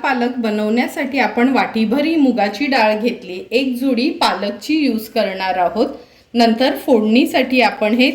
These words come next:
तेल घेतले, दोन चमचे तेल वापरणार आहोत. अर्धा चमचा राई, अर्धा चमचा जिरं, अर्धा चमचा हळद,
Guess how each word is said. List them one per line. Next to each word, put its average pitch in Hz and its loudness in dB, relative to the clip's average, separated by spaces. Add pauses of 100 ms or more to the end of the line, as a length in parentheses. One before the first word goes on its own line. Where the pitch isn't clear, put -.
तेल 247 2
घेतले, 262 0
दोन 226 4
चमचे 233 0 (100)
तेल 240 2
वापरणार 202 0
आहोत. 208 -2 (480)
अर्धा 226 2
चमचा 262 2
राई, 233 0 (120)
अर्धा 214 0
चमचा 220 -2
जिरं, 233 0 (120)
अर्धा 214 2
चमचा 233 0
हळद, 254 4